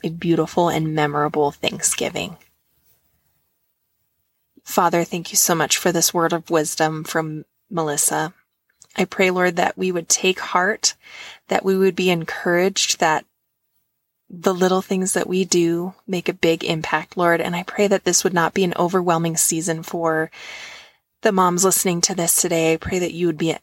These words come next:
be their portion. I pray that you would fulfill their, their needs, Lord, that you would meet them where they are and encourage them and give them peace and patience, Lord.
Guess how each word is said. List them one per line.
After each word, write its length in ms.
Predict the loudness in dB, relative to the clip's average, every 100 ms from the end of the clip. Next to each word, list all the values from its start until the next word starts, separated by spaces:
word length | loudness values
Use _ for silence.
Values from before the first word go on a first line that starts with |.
| _ _ -6
be 220 | -2 0
their 340 | 2 2 2
portion. 800 | -2 -2 0 2 4 2 2 -2 -6 -20 _ -10
I 100 | -8
pray 240 | -4 -4
that 180 | -2 -2
you 180 | -4 -2
would 280 | 0 -2 -6 _
fulfill 800 | -10 -10 -4 2 4 6 4 0 -8 -20 -20 _ _ 0
their, 540 | 4 4 4 4 0 -2
their 200 | 0 0
needs, 640 | 0 0 2 2 0 2
Lord, 440 | 4 4 2 0
that 160 | -2 -2
you 120 | -2
would 120 | -6
meet 240 | 0 0 0
them 160 | 0
where 200 | 4 4
they 140 | 2 2
are 480 | 2 4 2 0 -8 -10
and 140 | -8
encourage 640 | -6 -6 0 2 4 2 2
them 400 | 2 2 0 -6 _ -20 -20 -18
and 100 | -6
give 200 | -2 0
them 240 | 0 -2 -4
peace 520 | -4 0 2 2 0
and 200 | -4 -6
patience, 680 | -2 0 2 0 0 -2 0
Lord. 320 | 0 -2